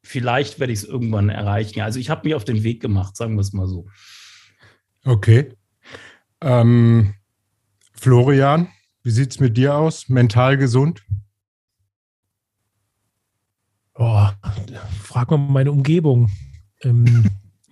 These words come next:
Speaker 3: <laughs> also gestern war ich tatsächlich, gestern war Sonntag, also wir nehmen das ja irgendwann jetzt an einem Montag auf,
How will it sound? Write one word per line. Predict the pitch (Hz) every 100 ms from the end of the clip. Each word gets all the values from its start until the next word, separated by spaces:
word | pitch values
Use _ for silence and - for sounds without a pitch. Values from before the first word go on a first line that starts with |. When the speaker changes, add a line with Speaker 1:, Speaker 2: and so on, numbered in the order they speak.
| _ _ _ _ _ _
Speaker 3:
<laughs> | - 104 -
also | 127 123 117 107 _ _ - -
gestern | - 180 - 165 175
war | 139 139
ich | 127
tatsächlich, | 135 147 151
gestern | 143 - 151
war | 127
Sonntag, | 127 175 135 143 _ -
also | 127 120 123 117 123
wir | 113
nehmen | 117 123
das | 107
ja |
irgendwann | 120 127 113 104
jetzt | 107 123
an |
einem | 117
Montag | 113 139 127 120
auf, | 131